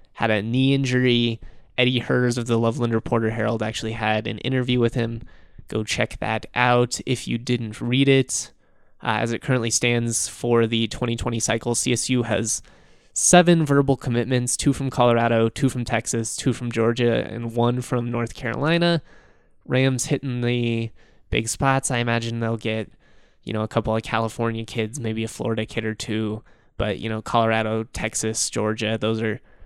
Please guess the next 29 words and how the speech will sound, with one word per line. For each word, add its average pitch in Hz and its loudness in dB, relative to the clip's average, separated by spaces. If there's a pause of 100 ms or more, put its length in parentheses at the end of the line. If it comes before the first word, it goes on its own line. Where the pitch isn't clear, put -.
(140)
probably 117 0
their 113 -2
three 120 -2
strongest 117 0
states 147 0
at 143 -2
this 139 -2
point, 127 0
along 113 -4
with 113 -6 (340)
a - -12
couple 123 0
of 117 -2
the 113 2
other 110 0
states 110 -4
in 117 -4
the 113 -6
South, 113 -2
just - -4
because 117 -4
of 110 -4
all 110 -4
the 107 -6
ties 110 -4 (400)
that 107 -2
the 110 0
staff 110 -2
has 110 -2